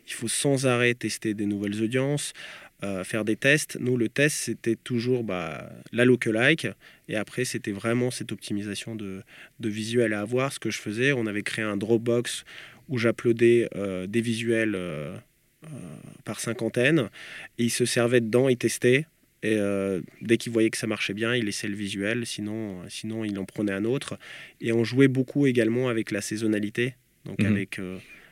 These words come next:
Speaker 1: avec des phrases un peu plus, un peu plus, un peu plus sexy pour les, pour les terrasses, quand c'était l'ouverture des, des terrasses, euh, sur des restos un peu plus, euh, cheminées quand c'était l'hiver. Euh, voilà, on était, on, on jouait avec la saison également en termes de, en termes de, en termes de visuel pour, euh,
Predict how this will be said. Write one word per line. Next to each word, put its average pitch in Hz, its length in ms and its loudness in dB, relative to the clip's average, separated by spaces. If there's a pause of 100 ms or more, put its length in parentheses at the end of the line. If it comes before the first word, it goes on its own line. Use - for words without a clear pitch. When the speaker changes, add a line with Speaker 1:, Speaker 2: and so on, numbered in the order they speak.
Speaker 1:
avec 98 320 -4
des 104 120 -2
phrases 104 360 -4
un 95 80 -4
peu 98 120 -10
plus, 104 400 -6
un 95 100 -6
peu 104 120 -12
plus, 107 460 -10
un 98 80 -10
peu 104 140 -12
plus 107 140 -8
sexy 110 540 -2
pour 107 160 -8
les, 90 200 -2
pour - 140 -8
les 104 120 0
terrasses, 104 500 0
quand 98 160 -10
c'était 95 320 -10
l'ouverture 95 540 -10
des, - 240 -12 (320)
des 104 100 -6
terrasses, 117 640 -2
euh, 95 180 -8 (500)
sur - 240 -6
des 107 120 -2
restos 104 340 -4
un 101 100 -6
peu 101 140 -8
plus, 113 420 -6
euh, 101 140 -4
cheminées 110 540 2
quand - 100 -10
c'était 101 320 -6
l'hiver. 117 540 4
Euh, 98 100 -4
voilà, 98 300 -2
on 85 320 -12
était, 98 260 -8
on, 85 460 -8
on 104 40 -8
jouait 120 220 0
avec 113 220 0
la 104 80 -2
saison 123 360 4
également 113 540 2
en 113 60 -2
termes 101 220 -6
de, 101 180 -6
en 95 160 -8
termes 101 200 -6
de, 92 220 -4
en 98 160 -10
termes 104 160 -4
de 101 80 -2
visuel 104 400 -2
pour, 87 300 -8
euh, - 60 -12